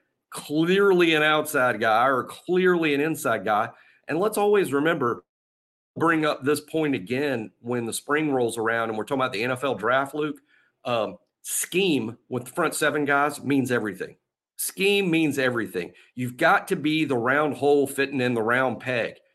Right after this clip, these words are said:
uh, for it to work out in the N F L. So are you a outside end in a four three? Are you a two gap defensive lineman? Are you an inside backer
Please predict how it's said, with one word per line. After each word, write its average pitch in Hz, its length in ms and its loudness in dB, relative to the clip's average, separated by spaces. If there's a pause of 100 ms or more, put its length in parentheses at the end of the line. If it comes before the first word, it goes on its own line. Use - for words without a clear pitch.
(180)
uh, 107 300 -2
for 151 320 0
it 135 120 -4
to 127 60 -6
work 135 240 0
out 131 180 0
in 90 40 -10
the 117 80 -2
N 120 80 -2
F 104 180 -4
L. 113 220 -2
So 101 380 -4 (260)
are 170 180 2
you 156 320 2
a 117 200 0 (340)
outside 151 560 2
end 135 200 0
in 127 80 -2
a 117 40 -2
four 135 260 -2
three? 123 400 -2
Are 151 260 -2
you 147 260 0
a 135 40 2
two 156 200 -4
gap 123 380 2
defensive 117 380 -4
lineman? 107 400 -4
Are 147 200 0
you 147 300 -2 (160)
an 120 120 -2
inside 190 420 4
backer 143 640 4